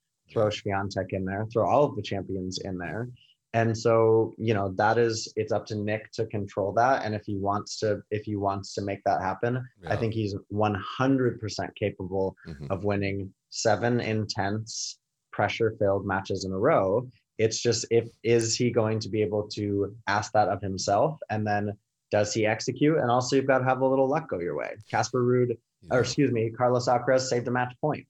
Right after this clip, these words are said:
Speaker 1: against
Speaker 2: Yeah.
Speaker 1: Jannik
Speaker 2: Mm-hmm.
Speaker 1: Sinner.
Speaker 2: Mm-hmm.
Speaker 1: He could have hit a let cord. You know, I mean, there's just
Speaker 2: Right, right, right.
Speaker 1: anything
Speaker 2: Yeah.
Speaker 1: can happen. Right.
Speaker 2: Yeah. He, uh, I, I, in a way, I kinda like that he was throwing rackets at the end, that he cares, that he was that upset that he felt like he squandered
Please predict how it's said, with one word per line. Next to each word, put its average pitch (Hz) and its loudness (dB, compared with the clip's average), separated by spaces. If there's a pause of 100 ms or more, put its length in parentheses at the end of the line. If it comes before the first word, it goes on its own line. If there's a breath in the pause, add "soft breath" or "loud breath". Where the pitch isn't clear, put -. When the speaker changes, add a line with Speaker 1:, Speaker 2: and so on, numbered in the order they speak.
Speaker 1:
against 110 -6
Speaker 2:
Yeah. 117 0
Speaker 1:
Jannik 117 -2
Speaker 2:
Mm-hmm. - -12
Speaker 1:
Sinner. - -2 (140)
Speaker 2:
Mm-hmm. 78 -14 (160)
Speaker 1:
He 127 0
could 127 2
have 127 6
hit 135 8
a 123 6
let 123 4
cord. 131 6
You 147 6
know, 139 4
I 131 4
mean, 139 6
there's 131 0
just 104 4
Speaker 2:
Right, 95 2
right, 90 0
right. 82 -2
Speaker 1:
anything 135 0
Speaker 2:
Yeah. 123 -6
Speaker 1:
can 110 -4
happen. 107 -6 (100)
Right. 92 -8 (160)
Speaker 2:
Yeah. 104 -2 (100)
He, 117 -2
uh, 104 2
I, 113 0
I, 113 2
in 131 0
a 139 0
way, 151 2
I 120 -2
kinda 139 -4
like 95 -2
that 78 -8
he 85 -6
was - -8 (380)
throwing 85 0
rackets 82 -2
at 78 -10
the 82 -6
end, 78 -2
that 76 -6
he 78 -8
cares, 80 -2
that 85 -2
he 87 -2
was 76 -6
that 85 2
upset 80 -4
that 76 -10
he 76 -10 (140)
felt 101 2
like 85 -4
he 85 -6
squandered 78 -2